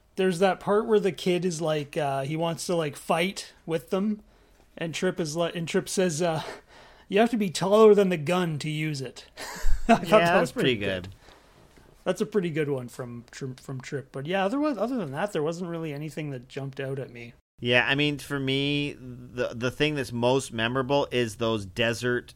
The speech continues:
Speaker 2: outfits. Um, for whatever reason, as soon as I, I looked at the picture for this one, I was like, "Oh, it's the one where they <laughs> wore those random desert outfits," and they maybe never wore them again. I don't remember, but I, I don't think that they wore them very often.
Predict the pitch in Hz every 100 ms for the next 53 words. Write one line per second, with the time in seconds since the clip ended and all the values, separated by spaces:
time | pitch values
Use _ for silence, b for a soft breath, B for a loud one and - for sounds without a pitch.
0 | - 110 - - 92 - - - b b
1 | b - 101 101 98 95 - 113 117 127
2 | 123 117 117 110 107 - 123 123 120 110
3 | 104 110 110 101 107 107 113 - 104 98
4 | 92 113 - 107 101 104 - 120 120 110
5 | 101 95 92 131 147 123 - 107 120 127
6 | 120 135 110 127 123 110 95 92 101 113
7 | 117 107 107 107 107 98 98 - 95 90
8 | 92 90 87 B B B B - 98 104
9 | 113 131 127 117 117 110 110 107 101 101
10 | 104 98 98 101 92 98 95 92 87 90
11 | 76 95 82 101 107 113 98 95 95 95
12 | - 98 104 101 95 95 98 101 104 -
13 | 95 92